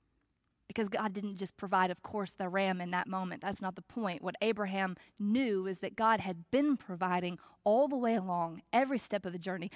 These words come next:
every stick he picked up to put on the altar, every stone he had to lay, every time he wrapped his son, God was providing for him to be faithful. And the same is true for you. God will provide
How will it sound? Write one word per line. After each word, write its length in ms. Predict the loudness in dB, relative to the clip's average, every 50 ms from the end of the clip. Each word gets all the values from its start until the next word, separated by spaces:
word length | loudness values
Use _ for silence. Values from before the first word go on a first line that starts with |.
| -6 -2 0
every 220 | 0 0 0 -4
stick 380 | -6 -6 -4 2 2 2 2 2
he 120 | -2 -6
picked 280 | -2 -2 -4 -2 2 0
up 200 | 0 0 0 -6
to 80 | -12
put 180 | -6 -2 -2 0
on 100 | 0 -2
the 100 | 0 2
altar, 340 | 2 2 2 0 -2 -2 -2
every 180 | -2 -2 -4
stone 420 | -6 -8 -6 0 2 4 4 4 4
he 120 | 2 2
had 160 | 4 2 2
to 80 | 2 2
lay, 260 | 4 4 4 4 2 0 -6 -12 0 0
every 220 | 2 2 2 0
time 200 | 2 4 4 4
he 120 | 4 4 4
wrapped 340 | 4 4 4 4 2 _ -4
his 180 | -4 -4 0
son, 360 | 2 2 4 4 2 0 -2
God 260 | 2 4 6 6 4 4
was 460 | 0 0 2 4 4 4 2 0 -4 _
providing 920 | -6 -4 -4 0 2 4 4 4 2 0 -2 -4 -6 -8 -10 -10 -14 -16 -18 _ _ _ _ _ _ _ _ _ _ -10
for 140 | -8 -6
him 360 | -4 -4 -6 -6 -8 -10 -14 -16 _ -20 _ _
to 80 | -6 -6
be 80 | -6
faithful. 640 | 0 2 2 2 2 0 -4 -10 _ -14 -14 -14 -16 -16 _ -20 -14 -12
And 80 | -12
the 80 | -8 0
same 240 | 2 2 2 2 0
is 100 | -2 -6
true 160 | -8 -10 -10
for 160 | -8 -8 -10
you. 200 | -8 -8 -8 -8
God 240 | -4 -4 -4 -4 -2
will 180 | -4 -4 -4 -4
provide 580 | -6 -6 -4 -2 0 0 2 0 0 -2 -2